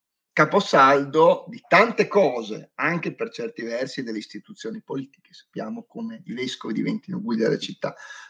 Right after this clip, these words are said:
ma anche e soprattutto della cultura. Eh, sono appunto due concili, eh, che già durante il sesto secolo, ehm, indirizzano le istituzioni ecclesiastiche a creare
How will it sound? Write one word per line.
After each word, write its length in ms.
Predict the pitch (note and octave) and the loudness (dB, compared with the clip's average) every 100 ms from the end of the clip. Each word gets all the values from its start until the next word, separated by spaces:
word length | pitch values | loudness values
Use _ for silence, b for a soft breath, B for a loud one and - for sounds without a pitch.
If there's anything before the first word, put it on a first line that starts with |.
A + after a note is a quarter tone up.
| _ | _
ma 100 | - | -4
anche 200 | B2+ C3+ | -4 -4
e 40 | G#2 | -4
soprattutto 720 | A2+ - E3 - G2+ - C#3+ | -2 0 -2 -4 -10 -2 -2
della 260 | G#2 A2+ | 0 -2
cultura. 640 | - F#2 - C3 - - - _ _ B B B B B B B B _ - | -2 -8 -6 -6 -6 -8 -14 _ _ B B B B B B B B _ 4
Eh, 340 | C#3+ D3 C3+ C3 B - | 8 8 8 4 B -6
sono 240 | - C3 | 0 4
appunto 380 | C#3 - F3 C3 | 4 2 -2 -2
due 200 | A2+ C3+ | 0 0
concili, 1000 | C3+ G#3+ F4 - - C3 A#2+ E3 C4+ - _ _ _ _ _ | 2 0 0 -2 -2 -2 0 0 0 -4 _ _ _ _ _
eh, 720 | G#3+ - G2+ G#2 G#2 G2+ A2 | -18 -16 -16 -16 -16 -18 -20
che 400 | - D3+ D3 - - | 2 6 6 4 -4
già 460 | - D3+ E3+ - _ _ _ | 2 4 4 -2 _ _ _
durante 440 | _ A#2+ A#2+ A#2 A2 | _ -8 -8 -6 -10
il 80 | A2 | -4
sesto 420 | C3+ C3 - E4 | -2 -2 -4 -8
secolo, 840 | - - - D#3 E3+ G3+ B3+ - - | -8 -10 -8 -6 -2 -2 -4 -8 -16
ehm, 840 | - A#3 A2+ A2+ G#2+ G#2 G#2 - - - | -14 -12 -10 -8 -8 -8 -10 -14 -18 -16
indirizzano 1000 | C#3 C3 C3 F#3 C4+ - B2+ G#3+ - - _ _ _ _ _ | -8 -2 2 2 0 -4 -6 -6 -8 -14 _ _ _ _ _
le 480 | G#2+ A#2+ A#2 A#2+ A2 | -8 -4 -4 -6 -10
istituzioni 680 | - - C3+ C3+ - F3+ | -14 -12 -10 -8 -2 0
ecclesiastiche 960 | C3+ - F#3+ C4+ - - - - - - | 0 2 2 2 -2 -6 -10 -12 -6 -2
a 140 | A2+ - | -2 0
creare 840 | E3+ A3 - - A#2 C3 D3+ C4 | 4 6 4 0 0 2 2 0